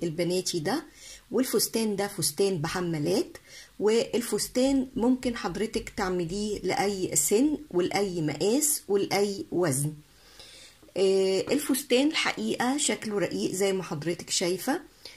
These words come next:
الفستان ممكن تستخدمي له لون واحد،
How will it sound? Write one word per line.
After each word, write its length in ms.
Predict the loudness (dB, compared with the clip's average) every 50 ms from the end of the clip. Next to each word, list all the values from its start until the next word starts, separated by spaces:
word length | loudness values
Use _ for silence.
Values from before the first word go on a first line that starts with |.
| -12 -4 -2
الفستان 680 | -2 -2 -2 -2 -4 -4 0 2 2 2 4 2 2 0
ممكن 340 | 0 0 0 -2 -4 -4
تستخدمي 720 | -2 -4 -4 -2 -2 -2 -2 -2 0 0 0 0 0 0 0
له 180 | 0 0 0 0
لون 300 | 0 2 2 2 2 2
واحد، 440 | 2 2 2 0 0 0 -2 -4 -4